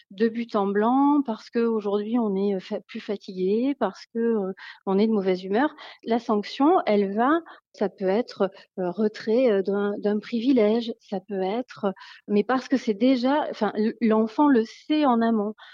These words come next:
vous voyez, ou, ou réparer. Un exemple, j'ai d'ail-, <laughs> d'ailleurs d'une petite fille qui m'a raconté ça. «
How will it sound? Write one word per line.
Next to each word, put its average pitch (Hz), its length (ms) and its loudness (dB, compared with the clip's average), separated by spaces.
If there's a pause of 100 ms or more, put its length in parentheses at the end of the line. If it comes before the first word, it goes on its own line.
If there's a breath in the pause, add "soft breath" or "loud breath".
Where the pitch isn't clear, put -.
(140)
vous 196 80 -2
voyez, 185 320 0
ou, 269 280 4
ou 311 140 6
réparer. 247 600 2 (520 soft breath)
Un 208 100 -4
exemple, 220 360 4
j'ai 190 100 -12
d'ail-, - 340 -2
<laughs> 226 220 0
d'ailleurs 262 120 4
d'une 233 160 4
petite 202 320 -8
fille 294 160 0
qui - 160 0
m'a 196 220 2
raconté 190 520 -4
ça. « - 160 -2